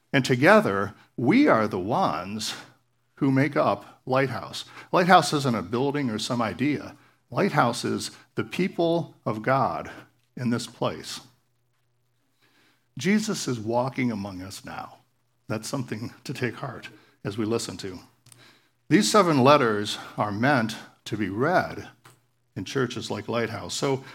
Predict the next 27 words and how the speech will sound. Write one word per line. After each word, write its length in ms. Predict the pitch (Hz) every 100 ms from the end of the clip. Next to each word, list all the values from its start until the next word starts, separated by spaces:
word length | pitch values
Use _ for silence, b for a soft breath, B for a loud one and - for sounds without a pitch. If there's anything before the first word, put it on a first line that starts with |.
| B -
the 100 | 131
reading 320 | 233 202 170
today 280 | 151 151 135
is, 300 | 117 117 -
uh, 300 | 110 98 98 -
Revelation 540 | 127 160 160 160 160 120
chapter 380 | 151 143 143
two, 440 | 120 - 143 143 143 B B
beginning 400 | - 110 135 160
in 100 | 165
verse 280 | 120 127 -
one, 320 | 113 123 123
and 80 | 123
we'll 100 | 113
read 260 | 113 123 120
through 140 | 110
verse 220 | 110 107
seven. 480 | - 131 107 143 82 - _ _ _ _ _ _ _ _ _ _ B B B
"To 100 | -
the 160 | 156 147
angel 680 | 165 208 220 220 208 202 B B B -
of 100 | 120
the 120 | 110
church 520 | - 151 156 151 - _ _ _ _ -
at 120 | 120
Ephesus 840 | - 139 139 135 - 139 127 - - _ -
write, 420 | 110 98 - -